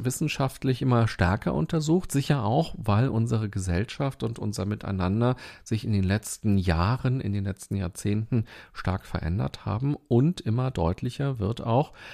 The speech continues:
dass Alleinsein ein ernstzunehmendes Gesundheitsrisiko darstellt. Es geht nicht nur darum, dass man da eben alleine in seiner Wohnung rumsitzt und das war's, sondern das hat ganz viele Folgen auf der psychischen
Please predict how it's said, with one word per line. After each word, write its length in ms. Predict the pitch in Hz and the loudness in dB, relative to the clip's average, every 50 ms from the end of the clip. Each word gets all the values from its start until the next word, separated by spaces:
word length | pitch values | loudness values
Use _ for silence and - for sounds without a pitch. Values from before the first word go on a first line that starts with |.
| - - - | -18 -14 -8
dass 200 | - - 107 - | -6 -6 -6 -6
Alleinsein 920 | - - 110 98 92 87 80 82 85 85 92 101 104 107 87 90 95 104 123 127 - - - - _ - | -4 -2 -2 0 2 2 2 2 2 2 0 0 2 2 2 2 2 2 0 -2 -6 -12 -20 -20 _ -6
ein 260 | - 104 101 107 - - _ - | -2 0 0 0 -2 -6 _ -8
ernstzunehmendes 1300 | 87 92 104 110 127 139 135 - - - - - 135 120 110 104 104 104 110 113 113 113 113 - - - - _ _ _ | -6 -4 -4 -2 -4 -4 -6 -8 -12 -12 -8 -4 -2 0 0 2 0 0 0 0 0 0 0 -2 -6 -12 -18 _ _ _
Gesundheitsrisiko 1400 | - 131 123 143 185 262 269 - - - 104 90 87 - - - - 101 - 98 95 - 95 - - - - - 90 | -2 0 4 6 6 6 4 2 0 2 2 2 2 0 -4 -8 -6 -4 -2 -2 0 0 -2 -4 -4 -4 -4 -4 -4
darstellt. 640 | - - 82 67 62 85 87 - - - 82 82 - | -2 -2 -2 -2 -2 -4 -6 -6 -4 -6 -4 -4 -4
Es 100 | - - | -4 -4
geht 180 | - - - | -4 -2 0
nicht 200 | 160 190 - - | 2 2 2 2
nur 100 | 208 180 | 2 4
darum, 340 | 156 156 156 151 160 160 156 - - - - - - | 6 6 6 6 4 2 2 0 -4 -16 -18 -12 -8
dass 180 | - 135 - - | -6 -6 0 2
man 140 | 143 139 | 2 4
da 140 | 131 135 127 | 4 4 2
eben 240 | - - 123 131 - | 2 2 0 0 2
alleine 400 | 117 113 101 90 98 123 156 165 | 4 4 6 6 6 6 4 2
in 100 | 143 135 | 0 -2
seiner 320 | 123 127 123 120 117 113 | -2 -2 0 0 0 2
Wohnung 280 | 110 107 123 147 151 139 | 4 4 6 6 4 4
rumsitzt 460 | 123 131 127 143 139 143 139 - - | 2 0 0 0 0 -2 -4 -4 -4
und 140 | - 123 117 | -4 -2 0
das 160 | 117 104 - | 0 0 2
war's, 340 | 95 95 98 120 175 196 - | 4 4 4 4 2 0 0
sondern 300 | - 127 127 143 143 147 - - - - - - - | 0 4 4 6 4 4 2 -4 -12 -18 -18 -10 -8
das 180 | - 123 - - | -6 -4 -2 -4
hat 140 | 131 - - | -4 -4 -4
ganz 320 | - - 143 156 - - | -4 -2 -2 -4 -4 -4
viele 200 | - 147 143 131 | -4 -4 -4 -4
Folgen 380 | - - - 120 123 139 139 120 | -4 -4 -2 -2 0 -2 -2 -4
auf 100 | 120 - | -6 -6
der 140 | - 104 | -6 -6
psychischen 800 | - - - - - 185 208 214 - 214 196 196 - - 196 202 | -6 -6 -8 -6 -2 -2 -2 -2 0 -2 -2 -2 -2 -2 -2 -4